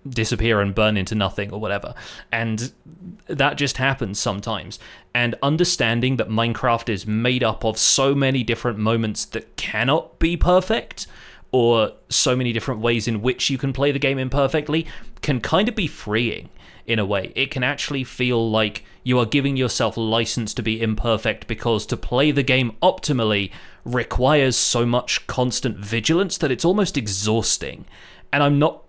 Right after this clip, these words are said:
ready to be exhausted by this <laughs> video game by, by just making sure I've done everything a hundred percent correctly.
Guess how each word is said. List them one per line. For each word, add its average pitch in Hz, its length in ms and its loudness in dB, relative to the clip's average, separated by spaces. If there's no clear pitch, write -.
ready 143 460 2
to 127 120 0
be 127 140 2
exhausted 123 580 2
by 117 140 4
this 110 180 -2
<laughs> - 20 -4
video 139 360 6
game 123 420 0
by, 120 280 2
by 120 160 2
just 117 320 0
making 123 320 2
sure 120 220 2
I've 107 180 2
done 117 200 4
everything 104 520 0
a 107 80 4
hundred 113 300 2
percent 101 320 -2
correctly. - 640 -6